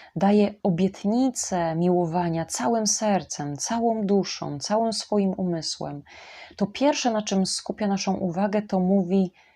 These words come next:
"Słuchaj, Izraelu, słuchaj, posłuchaj, bądź uważny, s-, usłyszysz mój głos". I dlatego, e, ważne jest też to, żebyśmy zatrzymali, żebyśmy się zatrzymały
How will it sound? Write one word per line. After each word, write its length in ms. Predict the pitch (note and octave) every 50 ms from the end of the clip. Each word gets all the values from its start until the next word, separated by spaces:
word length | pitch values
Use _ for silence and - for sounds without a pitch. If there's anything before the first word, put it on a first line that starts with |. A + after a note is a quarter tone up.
| _ _ _ -
"Słuchaj, 800 | - - - - - B3+ C#4 D4 C4+ - - F#3+ F#3 E3+ D#3 -
Izraelu, 880 | - E3+ D3 E3 E3+ - F3 - - D#3+ D#3+ D#3 D3+ D3+ D3 D3 D3+ D3+ _ _ _
słuchaj, 840 | - - - - B3+ C4+ C4 - - - F3 D#3+ D#3 D3 C#3+ C#3+ C#3 _ _ _ _ _ _ _ _ _ _
posłuchaj, 800 | - G#3 G3+ - - - B3+ B3 B3+ - - - F3 D#3+ D3+ D3
bądź 300 | E3 G3 G3+ G#3 G#3 -
uważny, 880 | - A3 F#3 G3 G#3+ G#3+ G#3+ G3+ F3 - E3 E3+ E3 D#3+ D#3 D3 C#3+ - _ _ _ _ _ _ _ - - - - - _ _
s-, 300 | - - - - - - -
usłyszysz 640 | A3+ G3 - - - A3+ A#3+ A#3 - A3 - - -
mój 200 | F#3+ F#3 F3+ E3
głos". 640 | D#3+ E3+ E3 D#3+ D#3 D#3 - - - - - - _ - - - - - - - - _ -
I 80 | G3
dlatego, 680 | E3+ F3+ G3 G3 G3 - B3+ A#3 A3+ B3 A#3+ A#3+ A3+ G#3 - _ _ _ _ _ _ - _ _ _ _ _ _ _ - _ -
e, 480 | F3 F3 E3+ E3 E3 E3 E3 E3 D#3+ D#3
ważne 540 | D3 D3 G3 G#3 A3 G#3 F#3+ G#3 G3 F#3+ F#3
jest 200 | F#3 F3+ - -
też 300 | F#3+ F#3 - - - -
to, 300 | - F3+ F3 F3+ G3 G3+
żebyśmy 380 | F#3+ G3 E3+ F#3 F3 - F3
zatrzymali, 680 | D#3+ F#3 F#3 - - - - F#3+ F3+ F#3+ G3+ G3+ G#3 - -
żebyśmy 380 | F3+ D#3+ F#3 F#3 E3+ - - F3+
się 100 | E3 F3+
zatrzymały 880 | E3 F3 - - - - F#3 F3 F#3 G#3 G#3+ G#3+ G#3 F#3+ E3+ D3+ D3